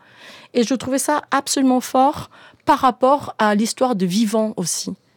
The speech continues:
et qui représente très, très bien. Et la deuxième chose qui m'a beaucoup frappée, c'était l'histoire du dictionnaire que tu as déjà évoquée. C'est cette connaissance, cette, cette fin de connaissance qui, que ce petit garçon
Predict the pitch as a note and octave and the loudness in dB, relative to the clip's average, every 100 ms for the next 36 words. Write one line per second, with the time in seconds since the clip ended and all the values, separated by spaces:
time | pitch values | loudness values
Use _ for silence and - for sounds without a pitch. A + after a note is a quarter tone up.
0 | _ - G3 G#3 G3+ - G3+ G#3+ G#3 D#4 | _ -8 -2 -2 -2 -2 -2 -2 -2 -8
1 | - G#3+ F3+ F#3 _ _ _ _ _ _ | -4 -4 -2 -6 _ _ _ _ _ _
2 | _ _ - G#3 G#3 A#3 A#3+ - C#4+ - | _ _ -2 2 2 2 2 2 0 2
3 | G#3 G3+ G#3 A3 G3 - D4+ A3 G3 G3 | 2 2 0 -2 -2 -2 -6 -4 -2 -2
4 | - G3+ F3 F#3 - G#3 C4 C4+ - - | -2 -2 -2 -4 -4 -2 -2 -2 -6 -14
5 | - F#3+ - F3 F3+ F#3 F3 F3 G3 C4+ | -12 -8 -6 -4 -2 0 0 -2 -4 -4
6 | C4+ - - - B3 - G#3+ - - B3+ | -6 -18 -12 0 0 2 -2 -4 0 2
7 | A#3+ A3 - A3+ A3 - - G#3+ - G#3+ | 4 2 -2 -2 -2 -4 0 0 2 0
8 | - G#3+ - - - - G3 E4+ D4+ A#3 | 2 0 -2 -12 -12 -12 0 2 2 2
9 | - G#3+ G#3+ - A3 G#3+ G3 G3 G3+ - | 2 2 2 0 -2 -2 -2 -2 -2 -4
10 | F#3 F#3 G3 G#3+ A3+ G#3+ - G#3+ | -4 -4 -6 -6 -2 -2 -2 -4